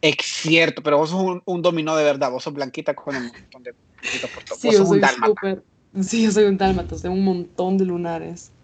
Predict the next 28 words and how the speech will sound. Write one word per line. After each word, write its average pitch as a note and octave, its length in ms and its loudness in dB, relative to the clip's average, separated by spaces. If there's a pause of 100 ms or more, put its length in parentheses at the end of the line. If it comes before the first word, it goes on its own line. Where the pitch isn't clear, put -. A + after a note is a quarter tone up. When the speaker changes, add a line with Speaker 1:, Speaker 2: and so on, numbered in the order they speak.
(440)
Speaker 1:
Sí, - 180 -14 (120)
entonces... C3+ 540 -4 (1000)
No F3+ 280 4
necesariamente G#3 480 0
solo F3+ 180 -2
porque E3 220 -6
tengamos D#3+ 360 -6
lunares D#3 240 -6
nos D#3+ 100 -10
tenemos D3 300 -8
que - 80 -20
cuidar, C3+ 280 2
yo C#3+ 100 0
creo C3 160 -2
que - 100 -6
es - 60 -8
una - 160 -6
cosa C3+ 260 -2
que C3 80 2
debería B2 240 2
ser B2 200 -8
súper C3 380 -4
general, B2 540 -2
todo A#2+ 200 -10
el A#2+ 60 -18
mundo A#2 200 -10
debería A2+ 300 -4
hacerlo, C3+ 640 -4